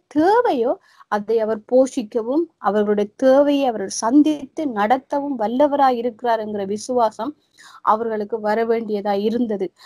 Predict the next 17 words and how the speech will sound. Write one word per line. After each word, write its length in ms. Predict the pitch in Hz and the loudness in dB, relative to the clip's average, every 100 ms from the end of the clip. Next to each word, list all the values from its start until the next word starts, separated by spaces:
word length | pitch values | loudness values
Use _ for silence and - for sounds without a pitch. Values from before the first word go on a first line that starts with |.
| - - | -20 -4
அப்போ 280 | 233 214 214 - - 196 | -4 2 2 0 -4 -6
அந்த 360 | 226 277 339 427 | 0 4 4 4
இடத்துல 440 | 330 330 339 359 320 | 4 2 2 2 4
அவர் 180 | 262 254 | 4 2
வந்து 280 | 262 269 | 0 0
சில 260 | 311 285 262 | -4 0 2
இடங்கள்ல 560 | 247 262 269 262 254 240 | 4 2 -2 -4 -2 -4
வந்து 240 | 233 277 | -4 -2
அவங்களுக்கு 520 | 226 220 233 226 254 320 - _ - | 0 0 -2 -4 -4 -8 -10 _ -20
அவங்களோட 400 | - 220 214 214 | -16 -6 0 0
கண்கள் 460 | 254 254 294 320 311 | 2 4 6 4 2
காணும்படியாகவே 1000 | 262 262 277 277 240 233 220 226 220 240 339 _ _ _ | 0 0 0 -2 -2 -2 -2 -2 0 0 0 _ _ _
அற்புதங்கள் 720 | 220 - 240 233 240 240 262 330 - _ - | -8 0 2 2 0 -4 -4 -8 -8 _ -6
அடையாளங்கள் 640 | 220 214 233 240 254 240 240 | 2 4 6 4 2 0 -2
எல்லாம் 240 | 285 349 | -4 0
காண்பிக்கிறார். 640 | 330 359 415 262 240 196 - | 2 4 2 0 -4 -8 -6
ஏனென்றால் 560 | 233 262 254 233 277 | -4 -2 -4 0 0